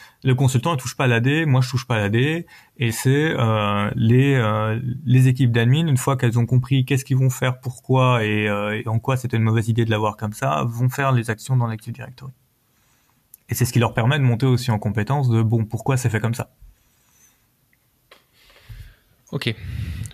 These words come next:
Speaker 2: Euh, donc pour résumer, en gros, ce que tu dis, c'est, euh, euh, s'outiller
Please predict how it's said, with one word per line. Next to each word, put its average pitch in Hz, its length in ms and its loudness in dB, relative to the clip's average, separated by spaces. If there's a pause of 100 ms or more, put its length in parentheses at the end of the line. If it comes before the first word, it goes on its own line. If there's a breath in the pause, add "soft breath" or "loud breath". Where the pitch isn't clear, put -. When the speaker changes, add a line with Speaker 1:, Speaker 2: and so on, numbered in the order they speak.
(120)
Speaker 2:
Euh, 135 160 -4
donc 131 200 0
pour 147 120 0
résumer, 147 320 2
en 151 100 2
gros, 139 120 2
ce 139 80 -6
que - 60 -4
tu 127 160 -4
dis, 135 180 0
c'est, 123 260 -2
euh, 107 520 -2 (320)
euh, - 480 -16
s'outiller 156 760 0